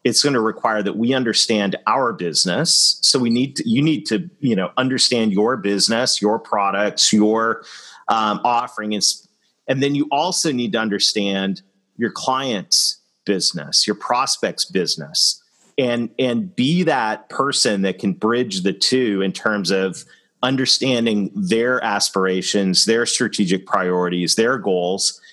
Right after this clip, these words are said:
and understanding how you can help them achieve those goals. So insight is valuable. And, you know, as a salesperson, Larry, what are some of the,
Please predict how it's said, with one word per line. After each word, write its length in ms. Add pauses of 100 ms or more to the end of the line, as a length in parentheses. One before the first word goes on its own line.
(380)
and 520
understanding 800
how 440
you 220
can 160
help 260
them 160
achieve 560 (140)
those 320
goals. 420
So 300 (420)
insight 500
is 200
valuable. 720
And, 200
you 160
know, 140
as 140
a 60
salesperson, 1120
Larry, 260
what 180
are 60
some 300
of 80
the, 280